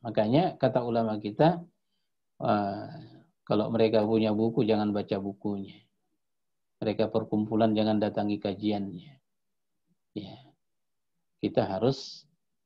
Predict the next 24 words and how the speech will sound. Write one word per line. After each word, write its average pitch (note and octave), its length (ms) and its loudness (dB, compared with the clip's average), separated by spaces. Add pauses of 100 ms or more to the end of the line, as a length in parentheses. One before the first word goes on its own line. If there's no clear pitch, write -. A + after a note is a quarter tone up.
(240)
eh, G2+ 480 -10 (560)
menjaga F#2+ 480 -2
jarak G#2+ 480 4 (800)
dari G2+ 240 -2
mereka G2 480 -4
ini, B2 320 0 (640)
di A2+ 80 -2
samping G#2 560 0
tentu A2 560 0
menjelaskan G#2 640 0
kita G#2 160 -2
bilang G2+ 240 0
tadi G2+ 320 -4
keburukan G2+ 480 -2
mereka, G2+ 480 -12
Pak. - 120 -20 (920)
Karena G#2 240 2
banyak G#2+ 320 6
orang-orang G#2+ 640 2 (240)
juga A2 320 -2
tertipu A2 480 0
terkadang, A2 640 -2 (240)
ya, G#2+ 400 -4
melihat G2+ 320 0